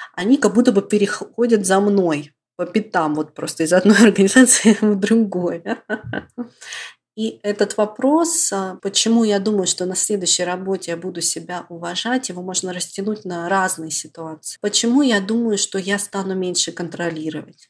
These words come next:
Почему я думаю, что я смогу организовать свой рабочий день по-другому? Почему я думаю, что я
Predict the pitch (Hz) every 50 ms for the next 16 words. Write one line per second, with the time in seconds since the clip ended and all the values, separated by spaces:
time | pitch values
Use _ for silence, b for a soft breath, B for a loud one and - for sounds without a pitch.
0 | _ _ 202 196 202 - 220 226 240 262 262 240 214 214 220 214 208 196 202 -
1 | - 190 190 185 196 196 190 - 196 190 185 185 196 190 185 190 185 190 190 196
2 | 196 190 185 202 196 196 214 226 226 - - - 185 175 170 170 170 180 180 165
3 | - - 180 170 190 196 196 196 - 165 170 170 175 170 165 165 160 156 160 170
4 | 156 156 165 - _ _ _ - 190 - - - 220 226 247 247 233 220 202 202
5 | 220 226 220 214 202 - - - 190 185 190 190 196 196 196